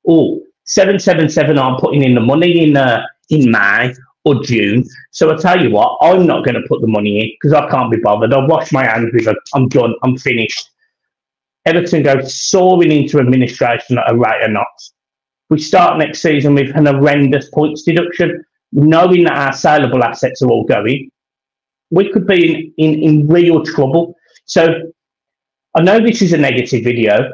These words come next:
but Everton have got six weeks to save itself, in my opinion.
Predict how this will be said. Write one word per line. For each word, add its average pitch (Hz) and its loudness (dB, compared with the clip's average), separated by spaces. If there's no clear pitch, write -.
but 151 0
Everton 170 0
have 156 -2
got - -2
six - -4
weeks 151 -2
to 151 -8
save 135 -2
itself, 147 0
in 151 0
my 135 2
opinion. 104 -2